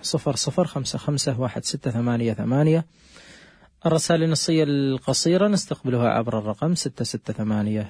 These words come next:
ثمانية لمشترك اتصالات. هنا فضل الشيخ يسأل عبر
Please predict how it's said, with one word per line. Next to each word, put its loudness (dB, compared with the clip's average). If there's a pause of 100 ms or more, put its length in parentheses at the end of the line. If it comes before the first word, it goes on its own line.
ثمانية -2 (280)
لمشترك -8
اتصالات. -18 (1080)
هنا -2
فضل -4
الشيخ -10
يسأل -4
عبر -4